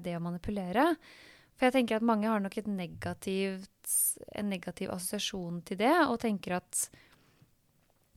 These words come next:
eh, det er en eller annen dårlig hensikt bak det å manipulere. Men det å manipulere betyr jo egentlig bare å forandre noe, så det kommer an på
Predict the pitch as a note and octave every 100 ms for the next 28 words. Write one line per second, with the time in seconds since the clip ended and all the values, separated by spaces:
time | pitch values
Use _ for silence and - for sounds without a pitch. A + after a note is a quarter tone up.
0 | - G#3 F#3+ F3 F#3 F3+ F3+ F3+ F#3 F#3
1 | F#3+ F3+ - G3+ G3 F#3+ F#3+ G3+ E3+ -
2 | F#3 F3 E3+ - F3+ F3+ F3 G3+ G3 D#4+
3 | E4 - - - - _ _ - A#3+ A#3+
4 | B3 - _ _ _ - A3 G#3+ G#3+ A#3
5 | B3 A3+ A#3 C4 C4 - G#3+ B3+ A3+ C4
6 | C4 A3 - G#3+ F#3 F3 F3 F3+ C#4+ D4
7 | - - A#3 A#3 A3+ - A#3+ A#3+ F#3 -
8 | A3